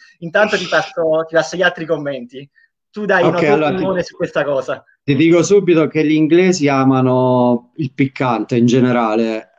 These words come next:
Speaker 2: eh, e amano soprattutto questa combinazione dolce piccante o cremoso piccante, li fa proprio uscire di testa. Quindi, eh, diciamo che tutte quelle ricette che vanno un po' sull'agrodolce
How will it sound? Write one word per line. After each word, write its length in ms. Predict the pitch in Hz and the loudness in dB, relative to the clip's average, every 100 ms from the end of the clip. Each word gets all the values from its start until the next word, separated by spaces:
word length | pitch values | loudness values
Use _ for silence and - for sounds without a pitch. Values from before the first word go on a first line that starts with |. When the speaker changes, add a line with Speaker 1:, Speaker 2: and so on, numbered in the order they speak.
| 127 | -2
Speaker 2:
eh, 300 | 127 123 120 | 0 0 0
e 100 | 135 | -2
amano 400 | 156 156 156 156 | 0 2 2 0
soprattutto 840 | 143 160 160 165 190 196 190 160 | 0 0 0 0 0 0 2 2
questa 260 | 135 135 143 | 2 0 0
combinazione 640 | 135 139 139 139 170 151 | 2 4 4 2 0 0
dolce 340 | 135 135 131 139 | 2 0 -2 -2
piccante 580 | 123 - 147 156 131 131 | -4 -4 -2 -2 -2 -4
o 60 | |
cremoso 460 | 120 123 131 135 131 | 0 0 2 2 -2
piccante, 680 | 117 113 - 104 95 - | -4 -8 -8 -8 -8 -6
li 120 | 113 113 | -4 -2
fa 160 | 127 | -2
proprio 280 | - 147 139 | -2 -2 0
uscire 340 | 135 135 123 | -2 -2 -4
di 120 | 117 113 | -4 -6
testa. 420 | 104 95 - 87 | -8 -10 -14 -8
Quindi, 420 | 117 120 110 107 - - - _ | -4 -2 -2 -6 -10 -20 -20 _
eh, 200 | - 110 113 | -8 -4 -2
diciamo 260 | 131 156 | 0 2
che 120 | 135 | 2
tutte 280 | 131 180 160 | 2 0 2
quelle 240 | 143 139 135 | 2 4 2
ricette 920 | 131 135 143 131 - 131 127 123 _ _ | 2 2 0 -2 -2 0 0 -4 _ _
che 140 | - | -6
vanno 340 | 117 123 123 120 | -2 2 2 2
un 120 | 117 | 0
po' 160 | 127 120 | -2 0
sull'agrodolce 1300 | 127 123 123 120 123 123 123 123 - - 120 117 | 2 4 2 2 0 2 2 0 -2 -2 0 0